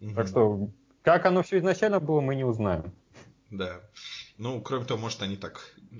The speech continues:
Speaker 1: когда пришёл в проект Джосс Уидон, так: «Ладно, чувак, слушай, переснимай восемьдесят процентов фильма только побыстрее, да?» И
Speaker 2: И добавь цветов!
Speaker 1: Да,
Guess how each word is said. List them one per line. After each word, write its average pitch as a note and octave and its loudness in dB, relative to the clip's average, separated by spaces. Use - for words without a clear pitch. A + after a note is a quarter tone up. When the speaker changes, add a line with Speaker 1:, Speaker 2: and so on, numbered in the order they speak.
Speaker 1:
когда G#2 -2
пришёл G2+ -6
в - -14
проект G2 -4
Джосс - -10
Уидон, G2+ -10
так: G2 -16
«Ладно, G2+ -6
чувак, A#2+ 0
слушай, B2 -2
переснимай D#3+ 6
восемьдесят - 2
процентов C3 0
фильма A2+ -4
только - -8
побыстрее, G#2 -4
да?» G2+ -10
И G#2+ 2
Speaker 2:
И - 10
добавь C#3+ 6
цветов! D#3+ 6
Speaker 1:
Да, A#2+ 0